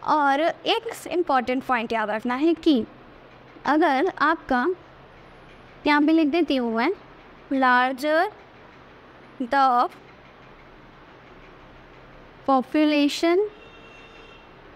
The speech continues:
size, larger the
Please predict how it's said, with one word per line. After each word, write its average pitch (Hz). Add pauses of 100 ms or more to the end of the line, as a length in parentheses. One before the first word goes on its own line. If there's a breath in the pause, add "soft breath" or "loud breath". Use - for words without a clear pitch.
(480)
size, 254 (2500)
larger 269 (1400)
the 254